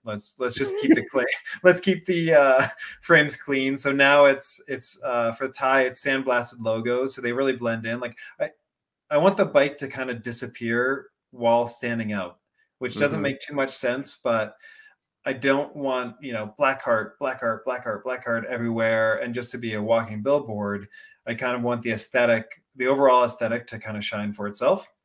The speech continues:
Speaker 2: Yeah, hundred percent.
Speaker 1: So it's got, you know,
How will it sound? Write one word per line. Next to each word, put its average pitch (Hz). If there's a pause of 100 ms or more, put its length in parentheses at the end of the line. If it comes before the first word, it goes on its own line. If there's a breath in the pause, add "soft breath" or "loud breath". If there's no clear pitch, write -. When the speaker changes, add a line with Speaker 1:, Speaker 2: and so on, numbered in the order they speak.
(420)
Speaker 2:
Yeah, 120
hundred 139
percent. 127
Speaker 1:
So 139 (400 loud breath)
it's 156
got, 151
you 151
know, 131